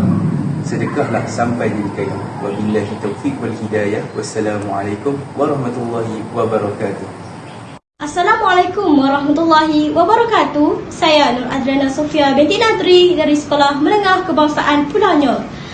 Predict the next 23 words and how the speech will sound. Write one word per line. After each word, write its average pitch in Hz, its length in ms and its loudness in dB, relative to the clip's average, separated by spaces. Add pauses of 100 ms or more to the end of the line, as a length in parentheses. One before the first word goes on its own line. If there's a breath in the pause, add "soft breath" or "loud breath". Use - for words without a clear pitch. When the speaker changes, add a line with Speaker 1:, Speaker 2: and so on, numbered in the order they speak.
(260 loud breath)
Speaker 2:
Guru 370 320 6
ialah 311 240 4
perkataan 320 640 2
yang 269 80 2
sangat 302 320 2
mulia 330 480 4 (240 loud breath)
dengan 330 320 4
penuh 392 400 4
makna. 262 560 2 (260 loud breath)
Guru 440 320 6
bukan 392 240 2
saja 381 400 2
mengajar 294 480 4
kita 320 240 2
dalam 294 240 4
kelas, 339 400 2 (400 loud breath)
tetapi 349 640 4
guru 330 320 6
juga 339 560 2 (1300 loud breath)
membentuk 359 720 4
karakter 349 640 2
anak 269 320 4
bangsa. 294 560 2